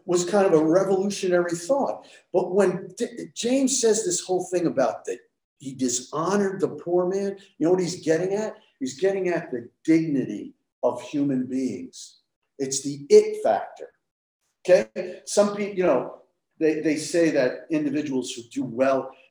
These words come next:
in acting and movies, you gotta have this it factor. Well, you really have to be a good actor. But, uh, right, but there's this it factor, right? Some people say, uh, that I actually look like Vin Diesel.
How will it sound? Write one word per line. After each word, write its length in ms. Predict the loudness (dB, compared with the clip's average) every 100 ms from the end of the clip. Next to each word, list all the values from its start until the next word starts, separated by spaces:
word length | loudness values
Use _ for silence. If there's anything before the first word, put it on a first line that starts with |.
| -12
in 300 | -10 -8 -6
acting 500 | -2 -2 -2 -6 -6 -6
and 120 | -6
movies, 640 | -6 -6 -6 -8 -12 -20 _
you 100 | -6
gotta 220 | 2 4 2
have 340 | 0 -4 -4 -10 _ _ _
this 280 | -10 -8 -6
it 300 | -4 -4 -2
factor. 380 | -2 -2 -4 -18 _ _ -2
Well, 280 | 0 0 -2
you 80 | -8
really 220 | -6 -4
have 140 | -4 -6
to 80 | -10
be 60 | -16
a 60 |
good 180 | -10 -2
actor. 380 | -2 -2 -6 -18 _ _ -6
But, 340 | 4 4 4 -6 -10 -2
uh, 260 | 0 2 -2
right, 360 | 0 0 0 4
but 280 | 6 6 4
there's 240 | 2 2
this 300 | -2 -4 -2
it 220 | -2 0
factor, 420 | 0 0 -2 -6
right? 260 | 2 2 2
Some 220 | 0 -2
people 240 | -2 -4 -4
say, 400 | 4 6 6 2 -10 _ -20 -20 _ _ 2
uh, 180 | 4 6
that 140 | 6 8
I 180 | 8
actually 400 | 6 2 0 0 0
look 200 | 0 0
like 280 | 0 0
Vin 240 | -4 -2 -2
Diesel. 480 | -2 -4 -4 -10